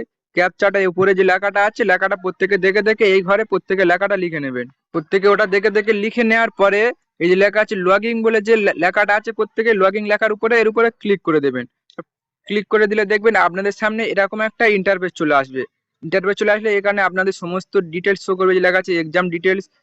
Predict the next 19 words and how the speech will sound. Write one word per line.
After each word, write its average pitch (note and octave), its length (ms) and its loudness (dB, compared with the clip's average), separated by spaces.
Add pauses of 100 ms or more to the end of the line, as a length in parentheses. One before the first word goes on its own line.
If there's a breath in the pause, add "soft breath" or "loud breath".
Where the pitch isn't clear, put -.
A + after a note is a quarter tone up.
(200)
এখানে E3+ 240 -4
আপনাদের E3+ 400 0
রেজিস্ট্রেশন F3 540 -2
নাম্বার E3+ 200 -2
শো - 200 -8
করবে, F3 320 -4 (120)
আপনাদের D#3 400 -2
নাম D3+ 260 0
শো F3 180 -10
করবে, E3+ 320 -6 (100)
বাবার D3 380 -4
নাম, D#3+ 280 0 (360)
মেল, D#3 240 -8
ফিমেল, E3 280 -8
ওবিসি D#3+ 300 -2
সবকিছু E3 380 -8
এখানে D#3+ 220 -2
শো - 160 -6
করবে। B2+ 240 -8